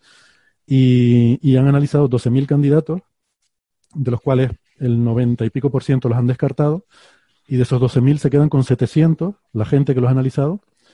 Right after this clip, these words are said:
se quedan con setecientos que, que dicen que son interesantes a mirar.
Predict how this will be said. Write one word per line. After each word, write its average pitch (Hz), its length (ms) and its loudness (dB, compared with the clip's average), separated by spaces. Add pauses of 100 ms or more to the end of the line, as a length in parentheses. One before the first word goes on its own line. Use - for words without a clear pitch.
(320)
se - 140 -6
quedan 131 180 2
con 147 140 2
setecientos 139 580 -2
que, 120 380 -2
que 117 120 -6
dicen 120 220 -2
que 123 100 -4
son 127 220 0
interesantes 120 500 -2
a 110 60 -2
mirar. 120 260 -4